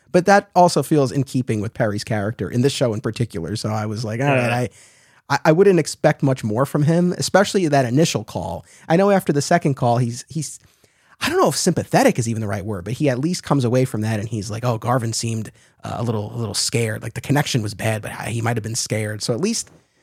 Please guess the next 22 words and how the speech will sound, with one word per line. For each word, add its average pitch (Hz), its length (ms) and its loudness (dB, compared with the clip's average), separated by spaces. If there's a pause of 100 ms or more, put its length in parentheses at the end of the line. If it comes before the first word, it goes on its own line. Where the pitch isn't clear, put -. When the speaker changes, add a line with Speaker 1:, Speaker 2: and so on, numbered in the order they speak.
(120)
Speaker 1:
at - 60 -10
least 415 180 0
Perry 185 280 4
was 139 120 2
picking 127 340 0
up 123 160 0
on 90 140 -6
something, 190 600 -2
even 151 220 2
though, 127 180 4
again, 127 240 0
I 117 80 0
don't 131 120 0
think 147 140 -4
it 113 60 -4
really 113 240 0
engendered 110 420 -2
much 107 220 -4
in 98 60 -4
the 101 60 -4
way 101 220 -4
of 113 300 -10